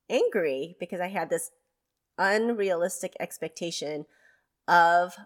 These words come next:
my teenagers to have these long conversations as we did before. Now,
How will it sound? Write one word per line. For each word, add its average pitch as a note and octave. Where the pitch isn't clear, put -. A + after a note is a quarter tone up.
my F#3
teenagers D3
to F#3
have E3
these D#3+
long D#3+
conversations D#3
as C#3+
we D3
did B2+
before. D3
Now, E3